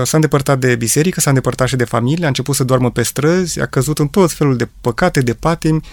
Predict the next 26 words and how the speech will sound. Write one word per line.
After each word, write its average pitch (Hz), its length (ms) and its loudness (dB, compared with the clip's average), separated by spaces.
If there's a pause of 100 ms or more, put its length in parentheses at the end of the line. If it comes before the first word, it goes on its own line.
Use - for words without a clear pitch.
n-a 165 220 4
vrut 156 160 0
să 139 80 0
mai 135 80 4
audă 139 200 2
de 123 120 2
Dumnezeu, 123 520 0
n-a 139 140 4
vrut 135 140 0
să 135 80 -2
mai 127 80 2
audă 127 160 0
nici 123 160 0
de 120 100 -2
biserică. 156 580 -2 (500)
Nu 175 140 0
știm 139 220 -2
exact 131 260 2
motivul, 175 440 0
dar 151 140 0
ceva 156 220 2
a 151 40 4
făcut-o - 320 -4
să 139 120 0
se 135 140 -2
înstrăineze, 135 680 0